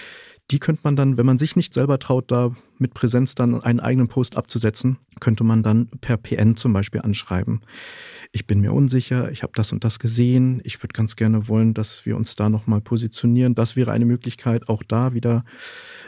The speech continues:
durch seine Expertise, wenn man sich nicht raustraut, die Alphas, sage ich dann wieder,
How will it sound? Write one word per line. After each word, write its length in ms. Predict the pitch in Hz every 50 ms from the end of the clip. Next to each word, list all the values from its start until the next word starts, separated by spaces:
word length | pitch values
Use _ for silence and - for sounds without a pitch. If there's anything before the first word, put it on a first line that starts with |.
| - _ _
durch 440 | - 123 120 110 - - - - - - -
seine 380 | - - - 104 110 123 131 127
Expertise, 920 | 123 - - - 123 117 - - - 127 123 123 120 120 117 117 120 127 - -
wenn 140 | 117 110 120
man 140 | 127 123
sich 140 | 117 120 -
nicht 220 | 127 110 - - -
raustraut, 640 | 107 113 - - - - 117 113 113 - - - _ _ _ -
die 120 | - 139 -
Alphas, 380 | 113 127 143 - 123 107 -
sage 160 | - 110 107 113
ich 120 | 107 -
dann 140 | - 123 107 -
wieder, 240 | - 123 123 123